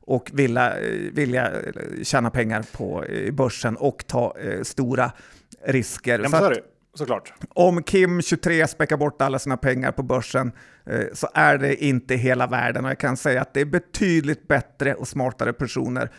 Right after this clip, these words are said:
Speaker 1: än, eh, hon, han som har förlorat precis allt, eh, på börsen. Det är, eller bara kolla på Ilja nu senast. Eh, så att jag tycker man kan lägga ner allt det här snacket om aktieberoende.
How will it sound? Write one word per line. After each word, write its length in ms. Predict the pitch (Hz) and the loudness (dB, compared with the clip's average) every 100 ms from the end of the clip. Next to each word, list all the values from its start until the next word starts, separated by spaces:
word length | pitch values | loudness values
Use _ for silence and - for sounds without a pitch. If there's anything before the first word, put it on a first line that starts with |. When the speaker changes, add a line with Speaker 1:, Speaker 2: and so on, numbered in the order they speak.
| - _ | -20 _
Speaker 1:
än, 220 | - 131 127 | -4 -2 -4
eh, 360 | 120 110 - | -4 -4 -2
hon, 340 | 156 139 123 - | 0 0 -4 -8
han 380 | - 151 131 127 | -4 -2 0 -4
som 180 | 123 113 | -4 -4
har 100 | 123 | -4
förlorat 580 | - 127 117 123 - _ | -4 -2 -2 -4 -10 _
precis 280 | 127 127 - | -6 -4 -2
allt, 500 | 147 143 123 - _ | 2 2 2 -8 _
eh, 220 | 101 104 110 | -4 -2 -2
på 100 | 120 | -2
börsen. 380 | 98 104 - 127 | -2 -4 -4 -4
Det 60 | |
är, 160 | 135 151 | -4 -2
eller 100 | 160 | 0
bara 120 | 156 | 0
kolla 220 | 160 147 | 2 0
på 140 | - 156 | 0 2
Ilja 360 | 156 170 165 | 2 4 2
nu 140 | 156 151 | 2 0
senast. 640 | 151 147 139 151 - - - - _ | 0 2 0 -2 -6 -20 -20 -20 _
Eh, 220 | - 113 95 | -6 -4 -2
så 100 | 156 | -2
att 80 | |
jag 200 | - 180 | 0 0
tycker 140 | 190 185 | -2 -2
man 100 | 180 | 2
kan 100 | 170 | 2
lägga 160 | 165 | 4
ner 220 | 165 160 143 | 4 4 2
allt 180 | 139 | 2
det 60 | 131 | 2
här 120 | 123 | 0
snacket 680 | 117 143 120 - - 113 - | 0 -4 -6 -8 -8 -8 -4
om 260 | - 117 113 | -4 -2 -4
aktieberoende. 1600 | 123 - - 101 - - - 50 50 143 139 107 - 101 - | -8 -8 -6 -4 -4 -8 -6 -4 -6 -4 -2 -2 -4 -4 -6